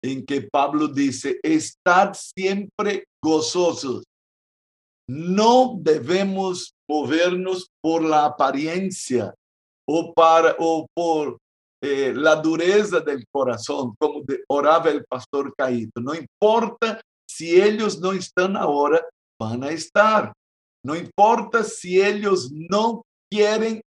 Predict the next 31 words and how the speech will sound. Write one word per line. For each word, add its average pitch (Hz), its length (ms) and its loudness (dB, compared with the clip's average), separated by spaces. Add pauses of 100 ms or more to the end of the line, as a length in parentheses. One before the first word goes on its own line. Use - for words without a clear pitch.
ahora, 175 680 2 (120)
van 165 280 -6
a 175 180 -4
querer. 220 640 0 (580)
No 170 120 -2
importa 226 640 2
si 180 240 0
ellos 202 320 -2
no 208 340 -2
tienen 214 300 0
interés 180 760 -2
ahora, 160 500 4 (400)
van 190 400 2
a 202 220 0 (100)
tener. 233 720 -2 (460)
Y 139 60 -4
ahí 156 320 0
viene 196 340 -4
lo 175 280 -4
que 160 180 -4
Ca-, 135 340 -2
el 147 180 -2
pastor 160 340 -4
Caíto 143 400 -2
oraba, 117 400 -6 (500)
que 160 140 2
no 180 180 2
nos 175 260 0
falte 165 400 0
la 143 200 -2
fe. 110 320 -10